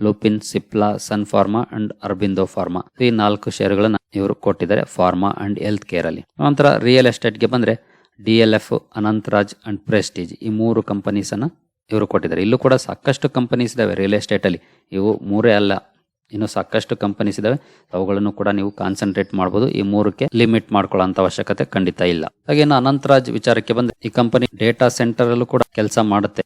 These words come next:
Especially ಡೇಟಾ ಸೆಂಟರ್ಸ್ ಗೆ ಬೇಕಾದಂತ ಕೆಲವು ಕನ್‌ಸ್ಟ್ರಕ್ಷನ್ ವರ್ಕ್ಸ್, ಇನ್ನಿತರೆ ಸಣ್ಣ ಪುಟ್ಟ ಕೆಲಸಗಳನ್ನ ಕಂಪನಿ ಮಾಡುತ್ತೆ.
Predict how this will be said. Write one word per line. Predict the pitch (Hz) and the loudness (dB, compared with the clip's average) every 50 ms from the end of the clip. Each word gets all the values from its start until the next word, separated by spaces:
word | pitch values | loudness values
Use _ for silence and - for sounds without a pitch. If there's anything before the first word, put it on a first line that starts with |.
| _ _ 98 | _ _ -8
Especially | 90 - - 117 107 - 113 104 - _ | -8 -2 -2 -4 -2 -2 -6 -6 -6 _
ಡೇಟಾ | - 101 101 - 113 110 | -4 -4 0 2 2 2
ಸೆಂಟರ್ಸ್ | 107 - 117 110 104 110 110 - | 2 0 -4 -2 0 -2 -2 0
ಗೆ | - 117 | -2 -2
ಬೇಕಾದಂತ | 104 107 104 101 - 110 101 110 104 - - | 0 0 0 0 0 -2 -2 -2 -4 -2 -2
ಕೆಲವು | 110 107 - 113 107 110 113 - - | -4 -2 -2 0 2 2 0 0 0
ಕನ್‌ಸ್ಟ್ರಕ್ಷನ್ | - 127 123 - - - 135 - - - 139 131 - _ | 0 0 0 0 2 2 2 2 2 -2 -2 -2 -2 _
ವರ್ಕ್ಸ್, | 104 107 107 - - - 113 - - - | -2 -2 -2 -2 -4 -6 -6 -8 -6 -6
ಇನ್ನಿತರೆ | 110 110 113 110 - 117 110 110 - _ _ - | -2 -2 0 2 2 2 2 2 0 _ _ -6
ಸಣ್ಣ | 110 104 101 | -4 -2 -2
ಪುಟ್ಟ | 104 - 113 95 - - _ | -2 -2 -4 -6 -6 -14 _
ಕೆಲಸಗಳನ್ನ | _ - 107 104 113 - - 110 110 113 117 107 92 - | _ -2 -2 0 0 0 0 0 2 2 2 0 0 -2
ಕಂಪನಿ | - 101 101 101 - - 101 | -4 -4 -6 -2 -2 -2 0
ಮಾಡುತ್ತೆ. | 98 95 92 90 87 - - 135 139 | 0 0 -2 -2 -4 -4 -6 -8 -8